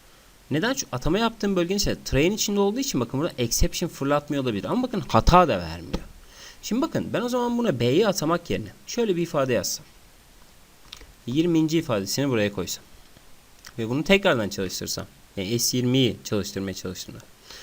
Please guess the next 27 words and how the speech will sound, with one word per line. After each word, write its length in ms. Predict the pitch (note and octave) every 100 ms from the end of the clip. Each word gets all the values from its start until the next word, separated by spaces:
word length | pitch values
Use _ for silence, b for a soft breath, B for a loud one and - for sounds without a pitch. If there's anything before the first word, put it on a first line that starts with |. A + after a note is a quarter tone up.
| B B B
Bakın 320 | F#3+ C4 B3
burada 220 | B3+ A#3 B2+
şöyle 400 | - G3 G#3 B2+
bir 140 | F3 - -
parantez 540 | A#2+ B2+ B2+ D3+ C#3
ifadesi 420 | - A2 G2 -
bana 220 | G#2 F2+
döndürüyor. 380 | E2+ D#2+ E2 E2 - - -
Hmm. 640 | B2 A#2+ G#2+ G2+ F2+ E2 D#2+ - - B B B -
Şimdi 160 | G#3+ C#4+
bakın 140 | B3+
yüz 280 | B2+ A#2 B2
yirmi 180 | F3+ D#4
yapayım 340 | - B2+ G#2
bunu. 180 | F#2 G#2+
Birazcık 400 | G3+ D4 - E3+
daha 140 | A#2
arttırayım. 480 | F2 - - F2+ A#2+ - - - - - - - - - - - - - - B B B -
Bakın 340 | B3 C4+ D#3+ F3+
burada 340 | G#3 A#2 A2+ -
herhangi 560 | - C3 - A#3 A3 A#2+
bir 80 | G2+
şey 360 | - A#2 B2+
bana 180 | A2+ C#3+
ne 100 | D3
yapmıyor? 540 | F3+ F#3 - G2 C3+ D#3+ B B B B
Göstermiyor 920 | G#2+ C3 D#3 - G3 F3+ A2 F#2 A#2